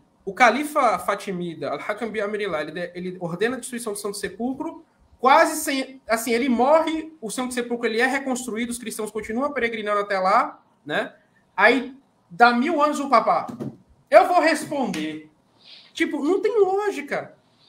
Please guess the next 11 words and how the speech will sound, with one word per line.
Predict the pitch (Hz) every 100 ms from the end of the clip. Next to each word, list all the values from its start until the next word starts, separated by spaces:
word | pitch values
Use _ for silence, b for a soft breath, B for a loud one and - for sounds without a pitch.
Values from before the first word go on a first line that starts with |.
| _ -
Não | 302
tem | 403 330
lógica, | 294 311 247 190
não | 214
tem | 269
lógica | 262 254 233
histórica, | 202 - 180 202 208
não | 202
tem | 233
lógica | 214 202 208
política. | 208 165 170 220 - 202 190 -